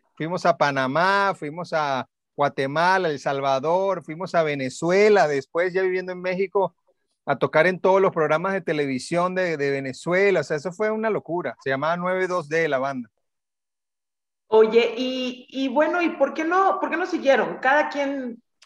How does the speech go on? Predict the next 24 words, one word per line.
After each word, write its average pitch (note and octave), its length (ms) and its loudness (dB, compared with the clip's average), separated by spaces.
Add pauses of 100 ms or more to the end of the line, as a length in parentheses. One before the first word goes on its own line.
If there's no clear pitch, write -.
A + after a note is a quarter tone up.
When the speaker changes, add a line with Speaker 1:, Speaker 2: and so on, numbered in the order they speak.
(500)
Speaker 2:
se A3 140 2
fue B3 200 2
co-, B3+ 180 2
por G#3+ 200 2
su G#3+ 60 -2
Speaker 1:
El G3+ 260 4
pro-, A3 100 0
Speaker 2:
rumbo. - 500 -4 (200)
Speaker 1:
el A3+ 240 0
pro-, A3 320 0
el G3+ 160 -2
problema A3 560 -2
fue, A#3+ 560 -2
corazón, G#3 520 -6
que, F3+ 460 -4 (480)
que D#3+ 480 0
Polygram, A3+ 560 6 (220)
eh, F#3 500 -6
lo, F#3 300 2
Universal G3 640 4
compró F#3 320 0
a F#3+ 80 0
Polygram. F#3+ 500 0
Speaker 2:
Ujú. A3+ 440 -6